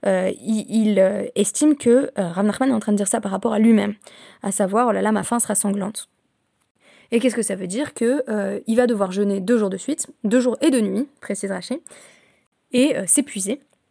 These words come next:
Et donc, euh, euh, ça, ça va, ça va causer des dommages à, à son corps, là encore avec l'idée qu'on fait pas deux jours de jeûne parce que physiquement c'est pas possible.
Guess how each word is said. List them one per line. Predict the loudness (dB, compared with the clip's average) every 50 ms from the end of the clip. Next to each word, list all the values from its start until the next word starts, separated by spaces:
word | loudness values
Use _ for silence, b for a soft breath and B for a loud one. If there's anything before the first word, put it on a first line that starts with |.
| _ _ _ _ _ _ _ -14 -10 -4 -2
Et | 0
donc, | 0 0 0 -2 -2
euh, | -2 -2 -4 -6 -8 B B B B B B B B B -14
euh, | -14 -12 -12 -14 -14 -12 -10 -6
ça, | -2 0 0 2
ça | 2 2 2
va, | 2 0 0 -2 -2
ça | -2 -2
va | 0
causer | 4 4 4 4 4
des | 2
dommages | 2 0 0 0 -2
à, | -4 -6 -6
à | -8 -8
son | -8 -8 -6
corps, | -4 -2 -2 -2 -2
là | -6 -10 -14 -12
encore | -10 -10 -10
avec | -10 -10 -8
l'idée | -6 -4 -4 -4
qu'on | -6 -8 -14 -14 -14 -14
fait | -12 -10
pas | -8 -6
deux | -6 -6
jours | -6 -6 -8
de | -8
jeûne | -8 -8 -10
parce | -10 -10 -12
que | -14 -14
physiquement | -16 -16 -16 -14 -14 -10
c'est | -8 -6 -6
pas | -8
possible. | -8 -12 -14 -12 -12 -12